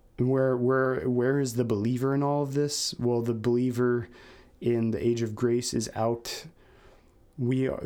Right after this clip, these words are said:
the Bible says that we are seated together with him in the,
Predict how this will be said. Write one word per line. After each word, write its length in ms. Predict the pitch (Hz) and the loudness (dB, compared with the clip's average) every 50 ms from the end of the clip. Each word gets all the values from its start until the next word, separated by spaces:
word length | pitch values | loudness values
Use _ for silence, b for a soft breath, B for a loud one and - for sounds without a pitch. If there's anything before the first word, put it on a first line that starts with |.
| 135 - - - | -4 -4 -4 -6
the 160 | 143 127 127 | -4 -2 0
Bible 280 | 120 131 131 131 131 127 | 2 2 2 2 0 0
says 260 | - - 135 127 123 | 0 0 0 0 0
that 120 | - 113 113 | 0 0 0
we 160 | 120 127 127 | 2 2 2
are 160 | 117 117 113 | 0 0 -2
seated 520 | - - - - 147 147 143 131 135 127 | -2 -2 -2 -2 0 0 0 0 -2 -2
together 460 | - - 151 151 131 127 123 120 127 120 | -2 -2 -2 0 0 0 0 2 2 0
with 200 | 120 110 - - | 0 -2 -2 -2
him 220 | - 127 123 117 | 0 0 0 0
in 160 | - 117 120 107 | 0 0 -2 -2
the, 100 | 101 | -2